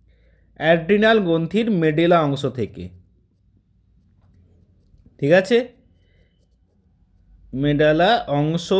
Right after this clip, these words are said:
থেকে ক্ষরিত হয়। বোঝা গেছে? পরের কোশ্চেন দেখো, বলছে, "মানুষের কটি স্নায়ু।" মানুষের কটি স্নায়ু কাকে বলে? <clears throat> যে সমস্ত স্নায়ু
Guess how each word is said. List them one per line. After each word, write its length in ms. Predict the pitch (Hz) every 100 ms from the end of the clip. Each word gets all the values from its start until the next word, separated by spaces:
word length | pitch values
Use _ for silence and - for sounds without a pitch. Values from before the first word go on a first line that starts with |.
| 196
থেকে 640 | - 143 143 175 202 269 277 - _
ক্ষরিত 400 | - 127 120 113
হয়। 280 | 185 110 87 - - _ _ _ - _ _ _ _ -
বোঝা 200 | 151 226
গেছে? 300 | 226 220 220 - _ _ _ _ _ _
পরের 260 | 180 220 302
কোশ্চেন 320 | 247 240 214
দেখো, 200 | 175 170
বলছে, 440 | 160 151 208 247 262 - -
"মানুষের 760 | 123 147 175 202 208 226 247 254
কটি 400 | 180 151 151 160
স্নায়ু।" 380 | 151 135 107 98 - - -
মানুষের 440 | 120 139 185 180 226 -
কটি 340 | 180 190 190
স্নায়ু 220 | 240 240
কাকে 200 | 233 220
বলে? 260 | 220 233 285 -
<clears throat> 240 | - 180 156
যে 180 | 147 170
সমস্ত 320 | 196 220 240
স্নায়ু 420 | 185 151 151 269